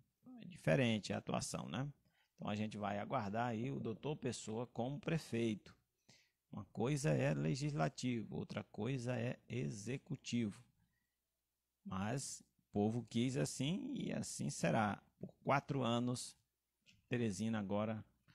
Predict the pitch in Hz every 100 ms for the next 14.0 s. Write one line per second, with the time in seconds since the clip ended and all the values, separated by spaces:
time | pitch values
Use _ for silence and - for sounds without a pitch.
0 | _ _ _ - 110 107 110 104 101 101
1 | 104 - 107 104 101 - 107 110 - _
2 | _ _ 135 117 - 95 - - - -
3 | _ _ _ - - _ _ _ _ _
4 | - 104 107 117 117 113 127 117 107 -
5 | 117 104 104 - 110 110 120 135 110 117
6 | 165 254 _ 127 120 107 113 127 147 165
7 | - 120 113 127 143 - - _ _ -
8 | 131 110 104 113 - 123 - _ _ _
9 | _ 104 131 - - - 143 147 143 131
10 | - 147 175 202 104 117 120 104 101 196
11 | 160 - - - - - - - 87 92
12 | 104 139 - - - - - - - -
13 | 98 110 113 98 98 98 127 - - 123